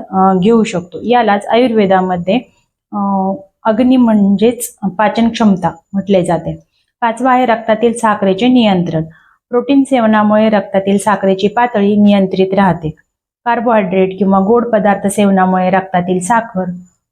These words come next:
खूप जास्ती प्रमाणात वाढते व काही काळानंतर खूप जास्ती प्रमाणात कमी होते, त्यामुळे वारंवार भूक लागते व साखरेचे प्रमाण कमी जास्त होत राहते.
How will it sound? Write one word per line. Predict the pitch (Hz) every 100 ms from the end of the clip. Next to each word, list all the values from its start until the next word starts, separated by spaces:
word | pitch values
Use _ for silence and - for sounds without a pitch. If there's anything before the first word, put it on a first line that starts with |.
| -
खूप | 262 - 185
जास्ती | 214 214 -
प्रमाणात | 254 220 196 196 185
वाढते | 208 220 214 185 180
व | 196
काही | 185 208 247
काळानंतर | 233 202 190 180 180 190 196
खूप | - - 180
जास्ती | 220 214 - 254
प्रमाणात | 233 208 196 202 -
कमी | 240 190
होते, | 170 160 160 - _ _ _ _ -
त्यामुळे | 254 233 214
वारंवार | 208 196 190 180 180
भूक | 180 208 220
लागते | 202 185 185 190
व | 196
साखरेचे | 196 202 196 196 196
प्रमाण | 190 247 208 202
कमी | 202 202 202 185
जास्त | 175 175
होत | 254 269 262
राहते. | 196 165 156 160